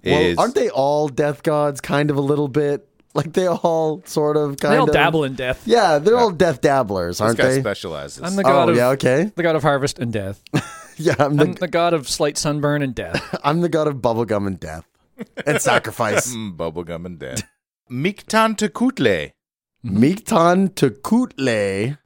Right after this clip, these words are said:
Speaker 2: Yes, god of the dead and king of Mictlan, the deepest section of the underworld.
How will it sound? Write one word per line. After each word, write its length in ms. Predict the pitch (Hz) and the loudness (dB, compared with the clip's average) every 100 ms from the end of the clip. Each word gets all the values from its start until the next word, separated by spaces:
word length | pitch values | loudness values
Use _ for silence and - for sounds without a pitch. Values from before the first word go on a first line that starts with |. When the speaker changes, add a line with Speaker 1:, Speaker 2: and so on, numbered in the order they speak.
| _ | _
Speaker 2:
Yes, 320 | 98 117 - | -4 -4 -2
god 320 | 104 107 120 | 2 4 4
of 200 | 117 104 | 2 -2
the 60 | 92 | 0
dead 260 | 107 113 | 4 4
and 240 | 117 95 92 | 4 -2 -4
king 300 | - 113 113 | -4 -4 -2
of 220 | 98 92 | -2 -2
Mictlan, 680 | 87 139 - 95 80 95 135 | -2 -6 -4 -6 -4 -6 -6
the 120 | 90 | -8
deepest 500 | 71 92 123 92 - | -6 -4 -2 -4 -6
section 500 | - - 64 - 62 | -10 -10 -10 -12 -16
of 120 | 53 | -18
the 120 | 58 | -18
underworld. 560 | 58 57 57 50 50 - | -18 -18 -18 -18 -18 -20